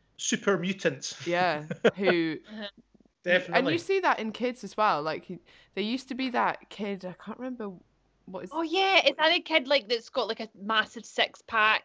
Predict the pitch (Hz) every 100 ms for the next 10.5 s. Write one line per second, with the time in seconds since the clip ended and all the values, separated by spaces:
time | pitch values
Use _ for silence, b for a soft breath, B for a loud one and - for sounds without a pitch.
0 | _ 226 208 208 196 _ 208 254 240 -
1 | 254 254 339 349 359 359 330 233 - 165
2 | 214 220 220 175 190 185 202 202 175 -
3 | 180 170 160 170 175 - 190 180 202 202
4 | 220 226 214 247 247 247 262 254 285 339
5 | 311 226 - 175 170 165 160 160 - 180
6 | 165 156 160 160 - 165 151 165 - 170
7 | 190 220 233 _ _ _ _ _ _ _
8 | _ - 170 - - 208 214 220 196 185
9 | 170 - 170 156 143 - - 160 143 156
10 | 151 160 151 147